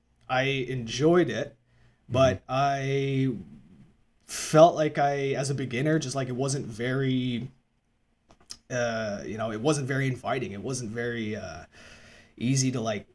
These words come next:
Speaker 1: catch on to the, the loop of things. And I, I shouldn't say the loop, but it wasn't easy to catch on to the nuances of things. I didn't know which items did what and how to craft and how to do this and that. Like, it, it wasn't very straightforward, I felt. But
Speaker 2: Yep.
Speaker 1: in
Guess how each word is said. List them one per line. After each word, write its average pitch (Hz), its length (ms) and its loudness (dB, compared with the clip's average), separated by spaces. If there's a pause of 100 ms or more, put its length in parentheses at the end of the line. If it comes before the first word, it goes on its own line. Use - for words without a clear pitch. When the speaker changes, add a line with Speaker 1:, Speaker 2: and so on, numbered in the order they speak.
(360)
Speaker 1:
catch 147 260 -2
on 139 240 0
to 135 140 0
the, 107 560 -6
the 101 120 -10
loop 107 400 2
of 147 100 0
things. 165 200 0
And 170 140 0
I, 165 200 -2
I 175 40 2
shouldn't 202 220 0
say 202 100 0
the 143 80 -2
loop, 151 240 2
but 143 100 -4
it 131 80 0
wasn't 170 300 0
easy 190 200 2
to 143 80 -2
catch 147 280 0
on 139 160 -2
to 147 80 0
the 120 100 -2
nuances 104 600 -4
of 101 100 -10
things. - 400 -12 (100)
I 123 60 -6
didn't 151 220 2
know 135 380 -2 (360)
which 170 320 6
items 143 400 -2
did 135 260 -4
what 127 420 2
and 104 120 -10
how 131 200 0
to 139 100 -2
craft 127 680 -4
and 104 120 -8
how 127 180 -2
to 120 360 -2 (340)
do 139 140 0
this 131 340 0
and 110 120 -6
that. 127 380 -4
Like, 107 160 -10
it, 131 140 0
it 131 160 -6
wasn't 160 260 2
very 151 220 2
straightforward, 139 580 -2
I 104 60 -8
felt. 95 420 -8
But 117 160 -6
Speaker 2:
Yep. 98 140 -6
Speaker 1:
in 147 460 0